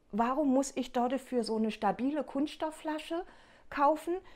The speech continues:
warum muss ich dafür so viel mehr Geld ausgeben? Für das Geld krieg ich einen ganzen Liter Milch und hab hier nur ein Viertel Liter von dieser Kochcreme oder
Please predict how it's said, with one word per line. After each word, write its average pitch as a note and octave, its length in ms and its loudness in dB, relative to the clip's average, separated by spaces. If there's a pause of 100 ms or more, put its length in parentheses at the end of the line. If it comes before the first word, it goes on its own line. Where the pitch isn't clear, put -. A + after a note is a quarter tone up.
(260)
warum B3+ 440 6
muss C#4+ 160 2
ich B3 160 -4
dafür C4 420 0
so A3+ 180 0
viel D4 200 0
mehr A#3 300 6
Geld D4 300 0
ausgeben? A#3 520 0
Für B3+ 120 -10
das - 280 -10
Geld C4 240 -6
krieg - 240 -4
ich B3 140 -4
einen A#3 100 2
ganzen C4+ 340 0
Liter B3 280 -2
Milch G#3 340 2 (300)
und A#3 220 6
hab B3+ 140 6
hier C4 340 4 (100)
nur A#3+ 260 2
ein G#3+ 60 2
Viertel D4+ 360 -4
Liter B3 380 0
von A#3 300 0
dieser A3 380 2 (560)
Kochcreme A#3 880 2
oder A3+ 380 6